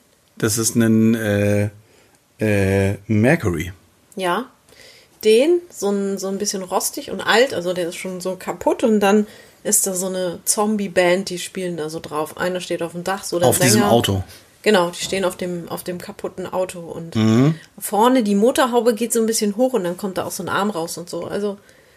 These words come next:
Speaker 2: das
Speaker 1: Also
Speaker 2: war mega detailliert und super aufwendig. Ich habe auch richtig geschwitzt. Es hat lange, ich habe für die Linien alleine schon fast,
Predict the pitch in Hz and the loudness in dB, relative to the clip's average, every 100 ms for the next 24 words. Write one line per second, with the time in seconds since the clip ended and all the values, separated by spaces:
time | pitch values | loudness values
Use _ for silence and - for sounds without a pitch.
0 | - _ 110 110 113 113 214 226 233 226 | -20 _ 0 2 2 2 4 6 6 4
1 | 208 202 202 202 202 208 196 196 131 202 | 2 2 0 0 0 -2 -4 0 0 0
2 | 208 - 180 - 240 - 226 - 220 - | -4 -8 -10 -4 -2 -2 -8 -8 -6 -2
3 | 233 - - 226 214 220 233 226 - - | -4 -4 -2 -2 2 2 4 0 -2 -6
4 | 208 - 196 185 214 254 208 151 139 123 | -6 -6 -6 -4 0 2 2 0 -6 -8
5 | 147 - 160 156 139 - | -8 -12 -12 -8 -8 -8